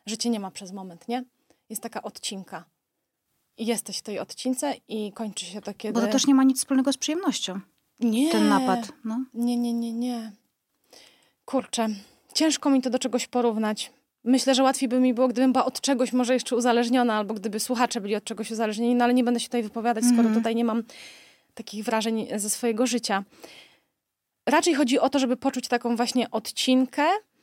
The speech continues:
Speaker 1: mm, żeby coś wypełnić. U mnie to była nuda, u kogoś to jest smutek, pustka, u, u kogoś jeszcze innego radość. No i budzisz się z takimi ogromnymi wyrzutami sumienia. Przed napadem czujesz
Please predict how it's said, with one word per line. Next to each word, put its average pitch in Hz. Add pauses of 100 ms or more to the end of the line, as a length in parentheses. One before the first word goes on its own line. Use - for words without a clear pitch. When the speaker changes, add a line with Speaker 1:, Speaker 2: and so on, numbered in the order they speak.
(400)
Speaker 1:
mm, 233
żeby 214
coś 233
wypełnić. 254
U -
mnie 247
to 240
była 214
nuda, 262
u 240
kogoś 220
to -
jest 214
smutek, 262
pustka, 240
u, 190
u 214
kogoś 214
jeszcze 233
innego 220
radość. 208 (960)
No 262
i 240
budzisz 247
się 240 (360)
z -
takimi 254
ogromnymi 240
wyrzutami 202
sumienia. 170 (720)
Przed 302
napadem 233
czujesz 208